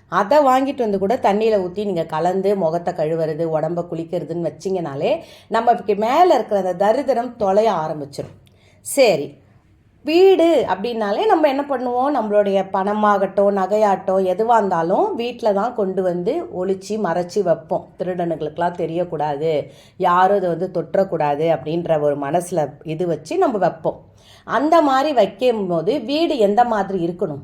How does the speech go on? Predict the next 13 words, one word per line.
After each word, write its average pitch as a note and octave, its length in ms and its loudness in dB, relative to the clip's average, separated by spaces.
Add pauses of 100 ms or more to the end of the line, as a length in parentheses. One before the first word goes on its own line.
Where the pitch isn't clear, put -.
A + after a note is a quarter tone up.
சுத்தமாக G#3 880 -2
இருக்க E3+ 340 -4
வேண்டும். C3+ 720 -6 (240)
அதுக்காக A#3+ 540 2
தினந்தோறும் C4 960 6
தண்ணி B3 280 0
போட்டு A#3 300 -4
வீடை A#3 260 -2
தொடச்சிக்கிட்டே G#3+ 920 2
இருக்கக்கூடாதுன்னு F3 720 -4
சொல்லுவாங்க, B3 760 2
பெரியவங்க B3 540 2
சொல்லுவாங்க. E3+ 560 -4